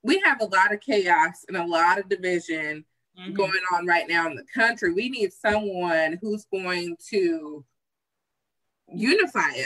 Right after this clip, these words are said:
Speaker 1: us
Speaker 2: Mm-hmm.
Speaker 1: as a country and, like, get, get this chaotic stuff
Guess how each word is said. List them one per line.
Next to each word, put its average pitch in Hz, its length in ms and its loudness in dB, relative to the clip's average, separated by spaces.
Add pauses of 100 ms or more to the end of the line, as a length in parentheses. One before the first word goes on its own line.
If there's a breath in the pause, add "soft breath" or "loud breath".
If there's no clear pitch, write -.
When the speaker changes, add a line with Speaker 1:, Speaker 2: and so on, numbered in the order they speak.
Speaker 1:
us - 360 -16
Speaker 2:
Mm-hmm. 180 100 -2
Speaker 1:
as 208 180 0
a 190 60 -8 (160)
country 233 460 2
and, 185 120 -6
like, 170 300 2
get, 208 160 4 (320)
get 214 200 0
this 196 220 0 (180)
chaotic 208 480 2
stuff 170 360 2